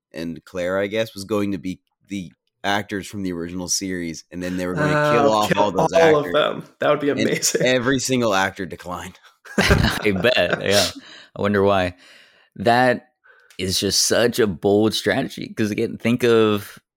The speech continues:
Speaker 3: like, anything from the past thing where any, like,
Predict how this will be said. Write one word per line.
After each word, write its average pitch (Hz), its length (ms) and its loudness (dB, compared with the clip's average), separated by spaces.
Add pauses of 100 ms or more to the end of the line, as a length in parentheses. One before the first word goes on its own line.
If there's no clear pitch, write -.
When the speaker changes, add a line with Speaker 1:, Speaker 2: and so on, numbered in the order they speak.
(760)
Speaker 3:
like, 85 380 -10
anything 101 560 2
from 95 160 0
the 90 60 -4
past 92 280 -2
thing 92 180 -4
where 85 160 2
any, 92 680 -2 (260)
like, 85 340 0